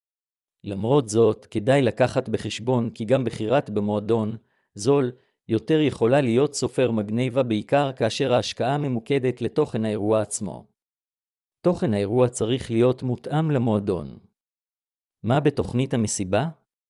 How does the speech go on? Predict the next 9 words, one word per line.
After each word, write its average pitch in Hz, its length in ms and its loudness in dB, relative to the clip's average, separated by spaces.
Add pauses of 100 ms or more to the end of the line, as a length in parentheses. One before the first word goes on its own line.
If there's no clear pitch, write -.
(680)
חשוב 190 420 -2
לבדוק 113 460 0
מראש 113 480 0
כי 117 160 0
המועדון 110 440 0
שבחרתם 117 760 -2
מתאים 151 340 -2
לתבנית 135 560 -4
המתוכננת. 104 920 -6